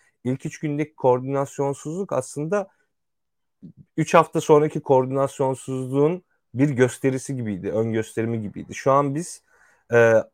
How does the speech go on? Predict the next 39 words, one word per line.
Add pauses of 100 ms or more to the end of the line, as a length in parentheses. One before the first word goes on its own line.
(180)
uzun
yıllar
sürecek
belki
bir
koordinasyonsuzlukla (480)
baş
etmek
zorundayız. (320)
Buna
baş
etmemek
için
de
zaten (440)
Daktilo
bin
dokuz
yüz
seksen
dört
yayın
yapıyor.
Daktilo
bin
dokuz
yüz
seksen
dört
kuruldu.
Biz
burada
konuşuyoruz.
İşte
o (300)
hep
bunun
altı
şey,